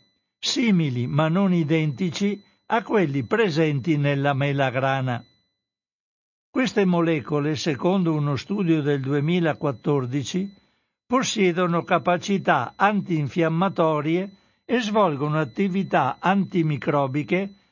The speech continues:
dirette sia contro i batteri sia contro i virus.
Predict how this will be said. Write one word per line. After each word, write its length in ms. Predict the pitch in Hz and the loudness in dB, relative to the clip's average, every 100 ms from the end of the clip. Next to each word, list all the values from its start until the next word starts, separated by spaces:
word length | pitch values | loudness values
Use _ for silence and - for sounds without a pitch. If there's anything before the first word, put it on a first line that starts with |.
| _ | _
dirette 680 | - 269 233 180 127 - 156 | -4 0 2 2 -2 -4 -4
sia 400 | - 247 208 160 | -2 0 0 0
contro 360 | 202 208 175 | 0 0 0
i 80 | 160 | -2
batteri 720 | 156 220 220 180 151 123 123 - _ | 0 -2 -2 -2 0 -2 -6 -8 _
sia 360 | - 214 202 | -8 0 0
contro 440 | 196 151 143 113 139 | 0 -2 -2 0 0
i 140 | 139 | 0
virus. 600 | 131 151 151 147 - - | 0 0 0 -2 -6 -10